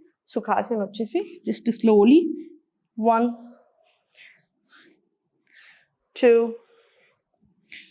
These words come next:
three, four, five. ఇలా ఇది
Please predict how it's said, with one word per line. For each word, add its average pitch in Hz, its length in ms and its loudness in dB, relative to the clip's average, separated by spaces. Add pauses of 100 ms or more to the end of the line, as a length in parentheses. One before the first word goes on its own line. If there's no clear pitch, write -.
(800)
three, 240 260 0 (2500)
four, 226 300 4 (2000)
five. 220 380 0 (420)
ఇలా 226 160 -6 (120)
ఇది 208 120 -10